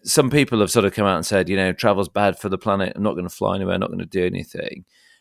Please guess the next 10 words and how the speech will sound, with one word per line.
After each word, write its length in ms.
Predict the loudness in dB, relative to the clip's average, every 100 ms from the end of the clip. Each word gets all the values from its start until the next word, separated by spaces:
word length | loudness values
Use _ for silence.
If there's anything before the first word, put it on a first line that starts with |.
| 2
There's 200 | 4 8
others 480 | 6 6 2 -2 0
that 260 | 0 2
say 280 | 4 6 6
that 140 | 2 -2
if 140 | -6 -2
actually 320 | -2 0 0
we 80 | 2
didn't 260 | 0 -2
go 280 | 0 2 2